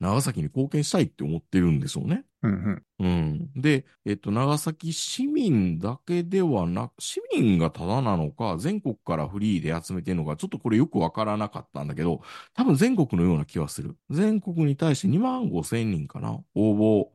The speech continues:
Speaker 1: よろしくって言う、やったら、もうやっぱりそれはもう応募殺到ですよ。
Speaker 2: なるほど。
Speaker 1: うん。で、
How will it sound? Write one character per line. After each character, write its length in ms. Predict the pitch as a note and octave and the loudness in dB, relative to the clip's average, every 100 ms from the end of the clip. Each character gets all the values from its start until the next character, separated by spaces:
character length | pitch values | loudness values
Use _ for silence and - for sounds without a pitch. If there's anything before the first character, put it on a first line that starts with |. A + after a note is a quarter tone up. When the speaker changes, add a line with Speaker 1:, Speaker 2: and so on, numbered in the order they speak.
| _ - | _ 0
Speaker 1:
よ 100 | G#2+ | 0
ろ 60 | |
し 80 | A#2 | 0
く 140 | D#3 D3+ | -2 -4
っ 40 | |
て 200 | - - | -6 -6
言 80 | - | -4
う、 60 | D#3+ _ | -6 _
や 100 | G2+ | -2
っ 80 | - | -2
た 120 | - | -2
ら、 280 | E2 E2+ - _ | 0 0 -2 _
も 180 | F#2+ F#2 | -2 2
う 40 | |
や 60 | F#2+ | 2
っ 40 | |
ぱ 120 | G#2+ A#2 | 2 2
り 120 | D2+ | 0
そ 120 | F2+ | -2
れ 60 | D#2+ | -2
は 60 | |
も 120 | D2 | -2
う 40 | F#2 D#2+ - - E2+ | -2 -2 -4 -4 -2
応 100 | F2 | -2
募 40 | F#2+ | -2
殺 200 | A2 - - | -4 -4 -2
到 180 | F#2+ | 0
で 100 | E2 | 0
す 120 | D#2 - | -4 -10
よ。 120 | - _ - | -14 _ -8
Speaker 2:
な 120 | F#2 | -4
る 100 | G2 | -4
ほ 120 | F2 | -4
ど。 140 | - - | -10 -10
Speaker 1:
う 40 | |
ん。 120 | D2 D2 - - | -10 -10 -14 -4
で、 400 | B2+ A3 A2 | 2 2 2